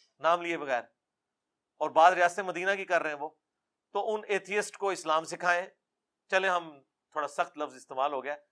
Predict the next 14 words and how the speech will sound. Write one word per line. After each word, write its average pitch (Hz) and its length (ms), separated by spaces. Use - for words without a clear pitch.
سیکولرز 165 520
کہہ 95 100
لیتے 73 280
ہیں، - 100
ان 185 160
کو 202 80
اسلام 170 340
سکھائیں 175 380
اور 147 120
پریکٹیکلی 226 500
اس 214 140
کو 233 100
جوائن 202 340
کریں 110 200